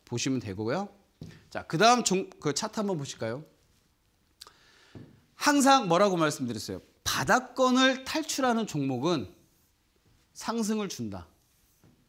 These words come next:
그런데 여기서 팁 하나 드릴게요. 어, 저는 소형주를 좋아하고 그동안에 뭐 사실은 이제 전문가 생활을 하면 주식 매매를 못 하게 돼 있습니다. 근데 이제 저 같은 경우에는 그 이제 실물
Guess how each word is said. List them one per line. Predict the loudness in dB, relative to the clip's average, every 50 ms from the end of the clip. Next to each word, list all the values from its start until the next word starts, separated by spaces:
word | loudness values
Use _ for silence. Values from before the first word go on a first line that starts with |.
| _ _ _
그런데 | -4 0 0 2 4 4 4 4 2 0 -4 -12 -12 -6
여기서 | -6 -4 -4 -4 -6
팁 | -6 -4 -2
하나 | 0 0 0 0
드릴게요. | -2 -2 -6 -6 -6 -4 -4 -2 -2 -4 -6 -10 -14 _ _ _ _ _ _ _ _ _ _ _ _ _ _ _ _ _ _ _ _
어, | -6 -4 -4 -2
저는 | 0 0 0 0 0 0
소형주를 | 0 0 2 2 2 2 2 2 0
좋아하고 | 0 0 2 4 4 4 2 2 0 0 0 -2 -4 -8 -12 _ _ _ _
그동안에 | -6 -2 0 2 4 4 4 2
뭐 | 2 0 0 0 -2 -4 -6 -8
사실은 | -10 -8 -6 -4 -4 -2 -2 -2
이제 | -2 -2 -4
전문가 | -6 -6 -6 -6 -4 -4 -4 -4 -4
생활을 | -4 -4 -4 -4 -4 -4 -6 -4
하면 | -2 -2 0 0 -2 -2 -4 -8 -16 _ _ _ -14 -10
주식 | -6 -2 0 0 0 0
매매를 | 0 0 0 0 2 2 2 2 0 0 0 -2 -4
못 | -4 -4 -2 -2
하게 | -2 -2 -2 -4
돼 | -4 -6
있습니다. | -8 -8 -10 -12 -14 -14 -14 -16 -18 -18 _ _ _ _ _ _ _ _ _ _ _ _ -20 -20 _ _ _ -4
근데 | 0 2 4 4 4
이제 | 4 4 2 2 2
저 | 0 0 2
같은 | 2 2 2 2 0 2
경우에는 | 2 2 2 2 2 4 2 2 0 -2 -6 -14 _ _ _ _ _
그 | -8 -6
이제 | -4 -4 -4 -4 -4 -4 -6 -8 -12 _ _
실물 | -8 -4 -2 0 0 2 2 2 2 2 0 -2 -6 -10 -14